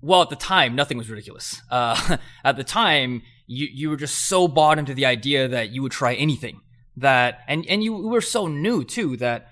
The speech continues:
uh, we didn't know any difference. Like, it was like, you know, teaching someone who, who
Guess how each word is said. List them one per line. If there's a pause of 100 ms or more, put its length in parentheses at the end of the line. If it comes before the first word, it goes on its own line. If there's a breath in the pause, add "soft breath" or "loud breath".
(180 soft breath)
uh,
we
didn't
know
any
difference.
Like,
it
was
like, (240)
you
know,
teaching
someone
who, (100)
who